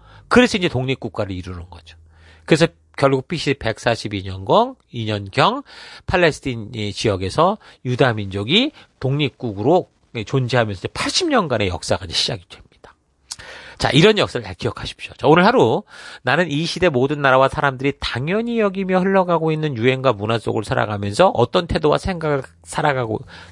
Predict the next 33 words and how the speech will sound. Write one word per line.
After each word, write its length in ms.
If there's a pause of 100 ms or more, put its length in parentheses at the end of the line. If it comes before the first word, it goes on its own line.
가지고 320
살아가고 420
있는지 360
좀 120
차분히 320
생각해 380
봤으면 280
좋겠어요. 500 (1500)
말라기 340
선지자 320
이후의 360
유대 200
사회는 520 (120)
헬레니즘 380
문화가 560 (100)
세계적인 600
대세였고, 720 (420)
단지 360
유대 260
사회만이 560
아니라 240
지중해 420
전 280
지역을 340
포함한 320
알렉산더 520
대왕의 500
동방 460 (100)
원정을 480
시작으로 460
동방 400
세계에도 360
아주 80